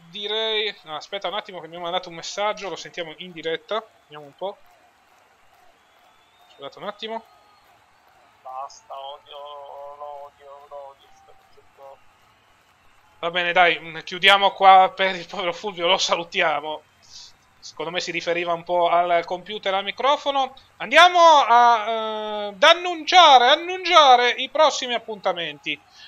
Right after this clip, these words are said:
Speaker 1: Noi ci vediamo domani, eh, ricordate l'appuntamento verso venti quarantacinque, ventuno, eh, abbiamo l'edizione del processo, un'edizione che sarà molto interessante, dove parleremo di tutto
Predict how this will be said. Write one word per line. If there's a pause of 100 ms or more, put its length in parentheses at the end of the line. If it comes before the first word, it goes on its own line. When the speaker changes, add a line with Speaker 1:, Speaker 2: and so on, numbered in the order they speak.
Speaker 1:
Noi
ci
vediamo
domani,
eh,
ricordate (260)
l'appuntamento
verso
venti
quarantacinque, (220)
ventuno,
eh,
abbiamo
l'edizione
del
processo,
un'edizione
che
sarà
molto
interessante,
dove (360)
parleremo
di
tutto